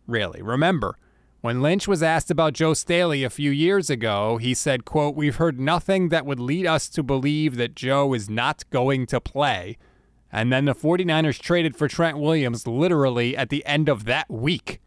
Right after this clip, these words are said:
So, look, it's called the season of lying for a reason. I think John Lynch is doing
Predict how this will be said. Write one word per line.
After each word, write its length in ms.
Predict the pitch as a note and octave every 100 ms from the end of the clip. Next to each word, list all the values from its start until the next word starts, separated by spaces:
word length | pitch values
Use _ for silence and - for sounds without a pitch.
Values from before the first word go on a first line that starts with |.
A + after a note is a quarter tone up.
| _ _ _
So, 480 | - C#3 A2+ A2 G#2 _ _
look, 160 | F3 D#3+
it's 180 | - -
called 300 | - E3+ F#3
the 80 | E3
season 380 | - F3+ D#3 D#3+
of 100 | C3
lying 340 | D#3 D#3 D3
for 300 | - B2+ A#2
a 20 |
reason. 460 | B2+ E3+ E3+ F3+ E3+ - _ -
I 120 | C#3
think 200 | C#3+ A#2+
John 280 | D3+ D3 C#3+
Lynch 180 | C#3 B2
is 140 | A#2+
doing 340 | A#2 C3+ C3